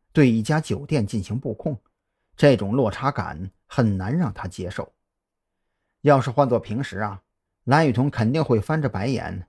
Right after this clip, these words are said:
损韩立军几句，可是现在他却没有了这个心情，忧郁地扫视着窗外，心里却是各种天人交战。其实蓝雨桐很清楚一件事，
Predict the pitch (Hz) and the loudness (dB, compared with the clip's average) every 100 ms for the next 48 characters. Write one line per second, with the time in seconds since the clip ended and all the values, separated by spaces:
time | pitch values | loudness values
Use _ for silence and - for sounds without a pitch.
0 | - - 104 92 - 110 156 113 110 107 | -14 -6 -6 -6 -4 -2 -2 -2 -4 -6
1 | - - 85 - _ _ _ _ _ - | -10 -16 -16 -16 _ _ _ _ _ -2
2 | 117 131 139 123 143 107 92 _ _ - | 0 0 -2 -2 -4 -6 -10 _ _ 0
3 | 123 - 101 95 135 139 87 - 92 - | 0 2 0 0 -4 -6 -8 -12 -12 -12
4 | - 92 - - _ _ _ _ _ _ | -12 -12 -12 -18 _ _ _ _ _ _
5 | - 196 226 220 175 110 - 92 98 131 | 2 6 6 6 4 2 0 -4 -4 -6
6 | 170 - 139 160 123 - _ _ _ - | -6 -6 -6 -4 -8 -14 _ _ _ -8
7 | - 131 143 127 - 71 92 - - - | 2 4 4 0 -4 -10 -14 -16 -6 0
8 | 127 101 - 151 110 - 98 - 120 110 | 0 0 -2 0 0 -4 -16 -6 -2 -2
9 | 107 - 92 - 92 98 98 - _ _ | -4 -8 -14 -10 -10 -10 -14 -16 _ _
10 | _ _ _ _ _ _ _ _ _ _ | _ _ _ _ _ _ _ _ _ _
11 | - 147 147 135 143 131 107 120 104 95 | 2 2 4 2 2 0 -2 -4 -6 -6
12 | - 143 117 95 95 117 - - | -6 -4 -4 -8 -8 -10 -10 -16